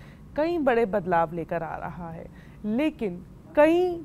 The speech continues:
चीज़ों से जो है आपको बहुत सावधान रहने की ज़रूरत है और वो है अज्ञात शत्रु, क्योंकि अष्टम भाव का राहु है,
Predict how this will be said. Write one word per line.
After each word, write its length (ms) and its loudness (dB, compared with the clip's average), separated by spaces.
चीज़ों 360 -2
से 200 -4
जो 120 0
है 100 2
आपको 260 2
बहुत 280 0
सावधान 460 0
रहने 260 -2
की 100 -6
ज़रूरत 500 -4
है 120 -2
और 180 2
वो 160 -2
है 220 -4
अज्ञात 480 -2
शत्रु, 340 -10
क्योंकि 280 -12
अष्टम 440 -8
भाव 180 0
का 200 0
राहु 400 0
है, 120 -6